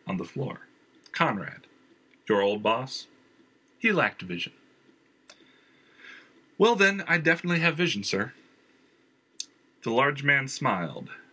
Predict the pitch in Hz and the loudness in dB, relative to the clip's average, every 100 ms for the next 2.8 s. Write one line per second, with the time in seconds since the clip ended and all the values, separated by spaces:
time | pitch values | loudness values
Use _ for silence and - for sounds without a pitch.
0 | _ - 123 - - 143 139 92 90 85 | _ -2 0 0 -4 -2 -2 -4 -6 -8
1 | 87 - - - 107 101 110 107 120 117 | -8 -12 -14 -12 -8 -4 -4 -2 0 0
2 | 104 107 107 104 90 - - | 0 0 0 -2 -2 -8 -18